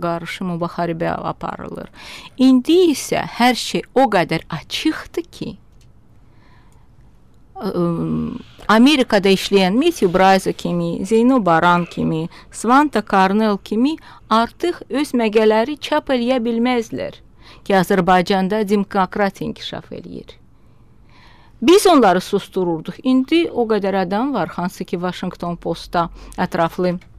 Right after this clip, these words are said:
məqələ yazdı Azərbaycanda korrupsiya qədər. İndi Tony Blair kimi adamlara Azərbaycana gələm-, gəlmək və Azərbaycanda o korrupsiyanı, o pulları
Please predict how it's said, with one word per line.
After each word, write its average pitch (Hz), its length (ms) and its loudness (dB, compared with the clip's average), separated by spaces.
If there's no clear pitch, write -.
məqələ 180 540 0
yazdı 160 340 -2
Azərbaycanda 165 720 -4
korrupsiya - 560 -6
qədər. - 380 -10
İndi 302 360 2
Tony 339 400 2
Blair 294 640 2
kimi - 420 -6
adamlara 180 720 4
Azərbaycana 170 800 0
gələm-, 151 480 -6
gəlmək 147 560 -4
və 170 300 0
Azərbaycanda 156 960 -4
o 165 80 -10
korrupsiyanı, 160 840 -8
o 156 160 -4
pulları 151 640 -4